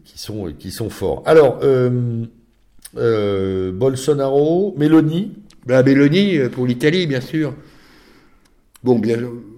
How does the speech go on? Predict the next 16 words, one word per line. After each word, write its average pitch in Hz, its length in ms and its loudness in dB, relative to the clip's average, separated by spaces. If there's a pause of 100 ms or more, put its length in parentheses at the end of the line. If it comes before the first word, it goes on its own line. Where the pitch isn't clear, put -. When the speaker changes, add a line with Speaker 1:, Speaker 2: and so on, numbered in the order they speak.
(140)
Speaker 2:
bon, 104 160 -14 (180)
il 104 280 -16
serait, 113 360 -2
euh, 95 300 -4
injuste 127 480 -2
de 104 160 -6
dire 139 280 -2
que 107 100 -4
je 101 60 -8
n'ai 98 140 -6
pas 104 140 -4
souri, 123 540 -4
euh, 98 280 -4 (340)
euh, 101 540 -10 (180)
quand, 120 300 -4
euh, 104 240 -4